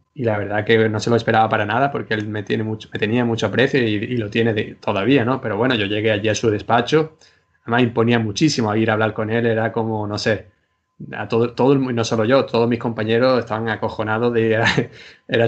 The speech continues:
muy buena persona y buena gente, pero bueno, imponía ese respeto, como se ve muchas veces en las películas. Yo toqué así la puerta discretamente, casi, casi temblando, o incluso temblando le dije,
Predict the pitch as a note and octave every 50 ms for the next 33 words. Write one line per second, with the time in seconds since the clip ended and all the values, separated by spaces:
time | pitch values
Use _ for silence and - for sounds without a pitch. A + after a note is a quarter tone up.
0 | - - C3 C3 B2+ B2 B2 A#2 A#2 G#2+ A#2 A2+ - B2 B2+ C3+ B2 A2+ A#2 A2
1 | G#2+ - A#2 A2+ A#2 C3+ C3 B2 A2+ G2+ G2+ A2+ A2 G#2+ G#2+ G2+ - G#2 G#2 G#2+
2 | A2 A2 - A#2+ A2+ A2+ G2 - - A2 A2 - C3+ C3 B2+ A#2+ A2 G#2+ - -
3 | _ _ _ _ _ _ _ _ _ _ - A#2 A2+ A2 - - G#2 G#2+ G#2+ G#2+
4 | A2 G#2+ - A2 A2 - A#2 A#2+ G#2 - A2 A2+ B2 C3 A2 G2 G2 G#2 G#2 G#2
5 | G#2 A2 G#2+ - A2+ - - B2 A2 G#2+ G2+ - A#2 A2+ A2+ A#2 A2 G#2+ G2+ -
6 | A2+ A2 G2 A2 G2+ G#2+ A#2 B2+ B2 C3+ C3+ B2+ C3 G#2+ - - - B2+ - -
7 | B2 A2+ B2 A2+ G#2 G2+ G#2 G#2+ A#2+ C3 C#3 D3+ D3+ C3 A#2 G#2+ - A2 G#2 -
8 | G#2 - - G#2+ G#2 G#2 G#2+ A2+ A#2+ A#2+ A#2 G#2+ A2 G2+ - G#2 G2+ G2 G2 F#2+